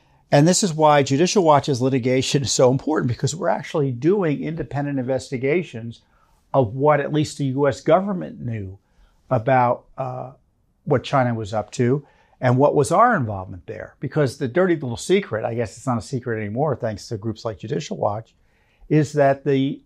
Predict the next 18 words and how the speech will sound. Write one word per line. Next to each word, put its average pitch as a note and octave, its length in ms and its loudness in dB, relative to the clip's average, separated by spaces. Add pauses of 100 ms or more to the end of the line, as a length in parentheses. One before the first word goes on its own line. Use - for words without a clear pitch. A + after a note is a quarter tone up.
um, B2 440 2
U D3 200 0
S C3 140 2
government E3+ 540 0 (680)
was C3+ 320 4
a C3 60 -2
partner D3+ 500 0
in A2+ 100 -6
China A#2 440 -2
with B2+ 180 -18
respect A#2+ 540 -2
to, A2+ 320 0 (480)
uh, A2 280 6
this C3 260 -2
type C3 220 2
of A2 100 -6
biologic A2+ 600 -2
research A#2 580 -6